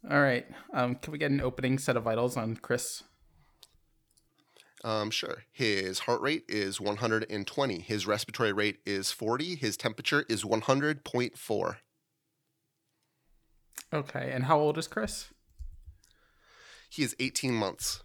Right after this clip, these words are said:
Speaker 1: Eighteen months. Okay. And can we get a pulse ox on Chris?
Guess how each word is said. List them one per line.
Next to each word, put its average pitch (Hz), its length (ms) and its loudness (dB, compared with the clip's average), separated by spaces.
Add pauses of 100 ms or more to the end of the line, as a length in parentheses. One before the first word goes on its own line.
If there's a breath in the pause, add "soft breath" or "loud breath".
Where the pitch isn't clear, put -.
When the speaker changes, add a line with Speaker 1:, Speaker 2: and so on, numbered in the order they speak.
Speaker 1:
Eighteen - 720 -6
months. - 880 -8 (580 loud breath)
Okay. 113 300 -4
And 131 80 0
can 139 100 -4
we 131 60 2
get 127 80 2
a 113 40 0
pulse 131 280 2
ox 147 260 -2
on 139 160 2
Chris? - 480 -2